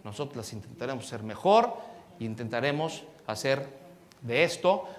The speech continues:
algo mejor para todos. Más retos,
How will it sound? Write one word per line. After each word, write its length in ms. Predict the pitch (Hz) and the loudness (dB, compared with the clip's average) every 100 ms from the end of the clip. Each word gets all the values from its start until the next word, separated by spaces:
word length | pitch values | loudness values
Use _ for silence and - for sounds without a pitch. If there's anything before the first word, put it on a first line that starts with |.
| - | -2
algo 460 | 123 139 151 165 160 | 0 2 2 0 -2
mejor 320 | 113 135 127 | -4 -2 0
para 240 | 120 107 | -2 -4
todos. 420 | 104 98 - - - - - | -8 -10 -12 -18 -18 -10 4
Más 160 | 202 | 6
retos, 580 | 226 240 240 151 - | 8 8 6 0 -2